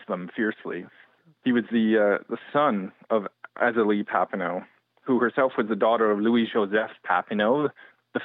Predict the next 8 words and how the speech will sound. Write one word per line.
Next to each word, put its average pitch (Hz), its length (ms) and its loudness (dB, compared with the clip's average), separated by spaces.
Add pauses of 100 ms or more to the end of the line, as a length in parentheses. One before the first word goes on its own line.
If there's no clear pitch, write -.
famed 127 460 4
rebel 110 420 2
of 104 80 -2
the 107 100 0
eighteen 107 320 -4
thirty-seven 107 520 -2
rebellions, 101 680 0 (800)
but 110 180 0